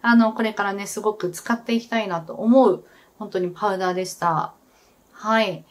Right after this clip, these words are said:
で、まあ、これは私はナーズのちょっとイベントに行かせてもらった時にもらった、あの、大きさなので、実際はもうちょっと大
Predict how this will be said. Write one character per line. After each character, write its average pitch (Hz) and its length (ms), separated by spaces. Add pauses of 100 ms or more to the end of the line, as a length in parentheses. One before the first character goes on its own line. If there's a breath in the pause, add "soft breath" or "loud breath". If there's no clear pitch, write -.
(300 soft breath)
で、 359 320
ま 277 120
あ、 - 20
こ 320 120
れ 392 100
は 440 100
私 359 320
は 320 80
ナ 339 240
ー 381 40
ズ 415 140
の 403 160
ち 359 100
ょ - 20
っ - 20
と 220 80
イ 233 80
ベ 269 120
ン 269 60
ト 285 80
に 262 160
行 254 40
か 277 120
せ - 60
て 285 60
も 285 100
ら 294 40
っ 294 40
た 294 60
時 269 280
に 196 220
も 208 120
ら 240 120
っ 233 100
た、 214 380 (300 loud breath)
あ 220 100
の、 208 140
大 254 120
き - 80
さ 254 140
な 247 120
の 202 160
で、 180 280
実 220 320
際 523 80
は 494 100
も 330 120
う 403 60
ち - 80
ょ 480 60
っ 480 40
と - 120
大 - 80